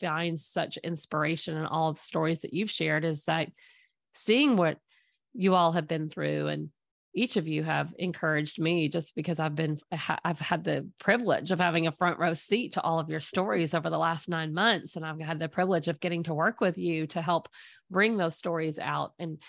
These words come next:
and bring them out in such a way that, uh, the reader, you know, will be able to, to read it and relate to it in a powerful way, 'cause we definitely always wanna keep the audience in mind. But the fact that you get to share your story from such a vulnerable place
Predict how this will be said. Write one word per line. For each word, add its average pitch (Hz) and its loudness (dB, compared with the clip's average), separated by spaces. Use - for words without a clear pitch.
and 175 0
bring 170 2
them 165 2
out 156 0
in 170 -4
such 170 -4
a 170 -2
way 160 2
that, 151 0
uh, 160 0
the 170 0
reader, 202 4
you 185 0
know, 160 2
will 185 4
be 185 0
able 170 -2
to, 160 -2
to - -4
read 170 0
it 170 0
and 160 -6
relate 165 2
to 165 0
it 175 2
in 175 -4
a 165 -6
powerful 151 -2
way, 156 0
'cause 160 -6
we 170 0
definitely 165 2
always 156 0
wanna 160 -2
keep 151 -8
the - -8
audience 156 -2
in 160 -4
mind. 151 -4
But 170 -2
the 180 -4
fact - -2
that - -8
you 180 -2
get 185 -2
to 170 -6
share 170 0
your 170 2
story 160 -2
from 160 -6
such 156 -4
a 160 0
vulnerable 156 -2
place - -2